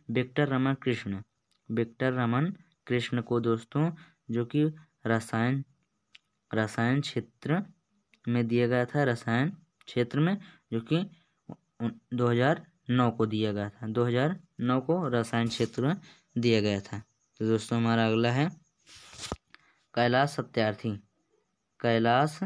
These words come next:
सत्यार्थी को शांति के क्षेत्र में दिया गया था दोस्तों, शांति के क्षेत्र में, और जो कि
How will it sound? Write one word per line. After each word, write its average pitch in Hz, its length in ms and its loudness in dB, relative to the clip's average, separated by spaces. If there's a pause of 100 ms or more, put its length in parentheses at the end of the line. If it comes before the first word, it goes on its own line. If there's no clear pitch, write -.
(280)
सत्यार्थी 120 680 0
को 135 160 0 (420)
शांति 123 500 0
के 135 240 0
क्षेत्र - 600 -4
में 123 160 0
दिया 127 180 -2
गया 127 180 -2
था 127 140 -6
दोस्तों, 131 480 -4
शांति 120 460 -2
के 131 120 0
क्षेत्र 131 340 -4
में, 151 120 2
और 113 180 -2
जो 120 200 0
कि 156 220 0